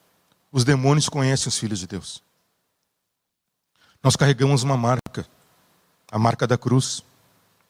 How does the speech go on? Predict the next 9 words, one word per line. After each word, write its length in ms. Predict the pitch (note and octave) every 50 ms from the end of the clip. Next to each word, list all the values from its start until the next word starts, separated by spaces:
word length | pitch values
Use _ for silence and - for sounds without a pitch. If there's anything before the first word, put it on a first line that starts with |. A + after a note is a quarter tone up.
| _ _ _ _ _ _ _ _ _ _ _ _ _ _ _ _ _ _ _ _ _ _ _ _ _ _ _ _ _ _ -
Nós 120 | B2 -
temos 280 | - C3+ B2+ C3+ B2 -
cheiros 360 | - - C#3 C#3+ C#3 C#3 A#2+
de 80 | C3
sangue, 420 | A2+ - - C3+ C3+ C3+ B2+ A2+ A#2
do 80 | -
sangue 320 | G2+ - - C3+ C3+ C3+ C3
de 80 | G#2
Jesus. 460 | F#2+ A2 G2+ - G2 F2 - - -